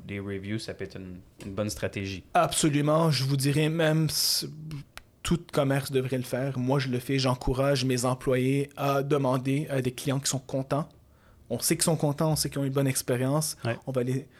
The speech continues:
Speaker 2: on va les cibler puis on va leur demander de laisser. On va être très direct. Est-ce que vous avez une bonne expérience ? Et si oui, ça vra-, ça nous motive à continuer quand on reçoit un avis sur Google.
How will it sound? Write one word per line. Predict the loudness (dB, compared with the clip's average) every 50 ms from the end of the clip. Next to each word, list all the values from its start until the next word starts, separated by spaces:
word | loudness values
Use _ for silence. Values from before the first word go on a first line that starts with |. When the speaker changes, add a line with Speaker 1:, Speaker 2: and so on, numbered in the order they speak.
| -20 -20 -20 -16 -8
Speaker 2:
on | -4 -2 -2
va | 0 0
les | 0 0 0 0
cibler | 0 2 4 4 4 4 4 6 6 6
puis | 4 4
on | 4
va | 4 4
leur | 4 4 2
demander | 2 4 4 4 4 4 4 4
de | 4 4
laisser. | 4 2 2 0 0 0 0
On | 0 0
va | 2 2 2
être | 2 2
très | 2 2 2
direct. | 2 2 2 2 2 0 -2 -6 -8
Est-ce | -8 -6
que | -2 -2
vous | 0 2 2
avez | 4 4 4
une | 6 6
bonne | 6 4 4
expérience ? | 2 0 0 0 0 2 2 2 2 0 0
Et | -4 -6
si | -4 -4 -2 -2 -2
oui, | -2 -2 -2 -2 -2 -4 -8 -18 -20 -20 -10 -4
ça | 0 2 2
vra-, | 2 2 0 -4
ça | -2 0 2 4 4
nous | 6 6 6
motive | 4 4 2 0 0 0 2 2 2 2 2
à | 0
continuer | 0 -2 -4 -2 -2 -4 -2 -2 0 0 0 0
quand | 0 0 0
on | 0 0
reçoit | 0 -2 -2 0 0 0 0
un | 0 0
avis | 0 -2 -2 -4 -8 -10 -10
sur | -10 -8 -8 -6 -6
Google. | -6 -4 -2 -2 -4